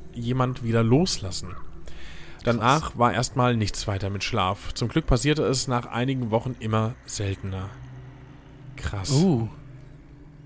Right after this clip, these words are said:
Speaker 1: Und ich weiß gar nicht, warum. Ich weiß nicht, ob mich jetzt hier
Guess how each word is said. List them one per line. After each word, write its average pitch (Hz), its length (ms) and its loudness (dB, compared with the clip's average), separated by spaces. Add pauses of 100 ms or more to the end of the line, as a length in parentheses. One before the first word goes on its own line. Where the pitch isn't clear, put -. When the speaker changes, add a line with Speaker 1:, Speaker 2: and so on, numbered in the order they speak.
(140)
Speaker 1:
Und 131 160 2
ich 117 120 4
weiß 143 280 8
gar 185 120 4
nicht, 175 160 4
warum. 127 420 6
Ich 113 120 -2
weiß 156 220 6
nicht, 160 80 4
ob 123 100 2
mich 147 160 2
jetzt 143 160 2
hier - 140 0